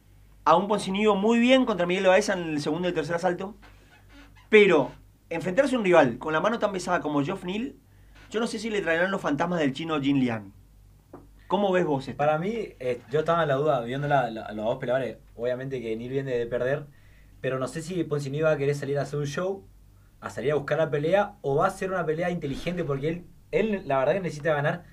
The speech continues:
Speaker 2: si quiere subir en el ranking. Así que para mí va a ser una pelea muy, muy estudiada, lo, no va a ir como loco, va a espe-, capaz lo espera más a Neal, porque como te digo, él tiene que salir sí o sí a ganar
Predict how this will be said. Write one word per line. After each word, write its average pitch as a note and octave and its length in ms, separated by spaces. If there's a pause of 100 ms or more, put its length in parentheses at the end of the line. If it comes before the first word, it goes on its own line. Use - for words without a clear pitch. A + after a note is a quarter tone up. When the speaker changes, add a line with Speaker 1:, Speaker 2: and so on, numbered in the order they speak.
Speaker 2:
si - 180
quiere C#3 140
subir C#3 120
en C3+ 60
el B2 40
ranking. C3 260 (320)
Así C3+ 240
que C3+ 100
para C3 260
mí F3+ 280
va E3+ 140
a E3 40
ser E3+ 200
una E3 200
pelea D3+ 260
muy, F#3 640 (300)
muy E3 180
estudiada, F3+ 600
lo, C#3+ 160
no C#3+ 260
va F#3 120
a F#3+ 60
ir G3+ 160
como D#3 240
loco, C#3 300
va D3+ 80
a D#3 100
espe-, D3 260
capaz C3+ 300
lo G3+ 100
espera F3+ 380
más E3 240
a D3+ 80
Neal, F#3+ 240 (280)
porque C#3+ 140
como D3+ 140
te C#3+ 80
digo, E3+ 280
él E3+ 140
tiene F#3+ 160
que F3 60
salir D#3+ 260
sí G3 260
o G#3+ 80
sí A#3 300 (300)
a C3 100
ganar C#3 400